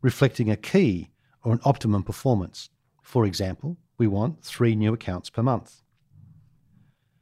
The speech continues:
However, K P Is don't explain or communicate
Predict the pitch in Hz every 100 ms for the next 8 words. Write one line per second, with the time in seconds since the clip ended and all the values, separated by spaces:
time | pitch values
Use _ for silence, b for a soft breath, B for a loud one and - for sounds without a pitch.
0 | _ _ _ _ _ _ _ - 170 180
1 | - - 226 233 175 143 131 101 110 127
2 | 143 175 - - 131 131 139 120 - 110
3 | 113 160 185 - 90 -